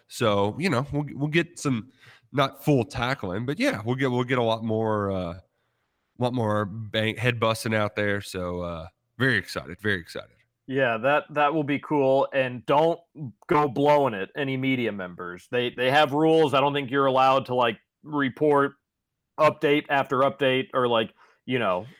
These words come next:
Speaker 2: on the,
Speaker 1: Yeah,
Speaker 2: on the,
Speaker 1: we
Speaker 2: on the second updates.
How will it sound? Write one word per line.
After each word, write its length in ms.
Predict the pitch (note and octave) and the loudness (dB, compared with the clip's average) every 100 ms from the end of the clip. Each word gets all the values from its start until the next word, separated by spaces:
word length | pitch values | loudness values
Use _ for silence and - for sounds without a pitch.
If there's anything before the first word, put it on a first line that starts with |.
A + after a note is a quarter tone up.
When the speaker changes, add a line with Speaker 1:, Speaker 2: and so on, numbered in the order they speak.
| - | -2
Speaker 2:
on 240 | C3 A2 | 0 2
the, 60 | G#2+ | 2
Speaker 1:
Yeah, 240 | G2+ - | 0 0
Speaker 2:
on 80 | C#3+ | 0
the, 60 | |
Speaker 1:
we 100 | C#3 | -2
Speaker 2:
on 240 | C#3 D#3+ D#3+ | 2 2 2
the 80 | D3+ | -2
second 400 | - D#3+ D#3 C#3+ | 0 0 0 0
updates. 600 | D3 D3 D#3 D3+ C#3 | 0 0 2 2 2